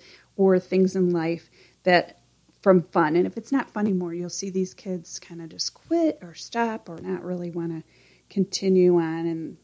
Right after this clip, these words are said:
you'll find that a lot of their projects are uncompleted. So when kids are doing their schoolwork, let's do it my way, let's do it the right way, let's do it the fun way. Approach their projects that way, and let's do it the peaceful way. This is the person,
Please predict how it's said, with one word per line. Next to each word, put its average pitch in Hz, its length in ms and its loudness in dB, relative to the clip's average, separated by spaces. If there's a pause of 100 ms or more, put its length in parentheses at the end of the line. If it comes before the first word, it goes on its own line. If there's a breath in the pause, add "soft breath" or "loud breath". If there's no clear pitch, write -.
you'll 175 260 -6
find 233 340 0
that 320 160 -2
a 185 120 -4
lot 175 240 -6
of 185 60 -4
their 185 80 -2
projects 175 600 -4 (140)
are 175 160 0
uncompleted. 170 720 0 (400 soft breath)
So 202 160 4
when 196 180 6
kids 294 300 2
are 208 100 4
doing 202 260 -2
their 196 100 4
schoolwork, 190 880 2 (300 soft breath)
let's - 140 -14
do 190 140 6
it - 80 2
my 180 240 6
way, 180 160 6
let's 175 220 -4
do 175 120 -4
it 170 100 -4
the 170 80 -10
right 165 260 -8
way, 165 180 -8
let's 165 240 -12
do 165 120 -8
it 160 120 -10
the 160 60 -16
fun 180 260 -10
way. 185 120 -8
Approach - 500 2
their 165 140 -10
projects - 580 -12
that - 180 -14
way, 170 220 -14
and 180 180 -4
let's 202 300 -4
do 175 180 0
it 170 140 -4
the 170 60 -10
peaceful 156 460 -14
way. 160 200 -16 (560 soft breath)
This 285 220 0
is - 140 -4
the 415 60 -4
person, 156 720 -2